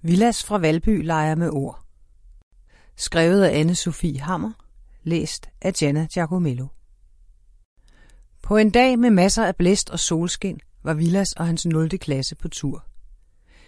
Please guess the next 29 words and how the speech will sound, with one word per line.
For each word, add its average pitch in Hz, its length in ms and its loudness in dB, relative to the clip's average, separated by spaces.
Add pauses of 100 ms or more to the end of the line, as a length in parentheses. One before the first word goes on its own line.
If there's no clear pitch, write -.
(340)
De 143 80 -6
gik 170 260 -2
to 190 220 2
og - 80 0
to - 220 2
med 170 120 0
hinanden 165 360 0
i 190 40 0
hånden 165 320 -2
på 196 160 -2
vej 202 180 4
hen 214 180 0
til - 160 -10
den 214 100 0
store 170 340 -2
park. 120 440 -6 (1500)
"Hvad 185 240 2
er 202 40 6
det 254 120 8
nu, 240 120 10
det 254 140 6
hedder, 208 260 6
det 208 180 2
som 226 160 2
vi 214 80 2
skal 196 320 2
over 180 140 2
i 220 60 0
parken?" 156 540 0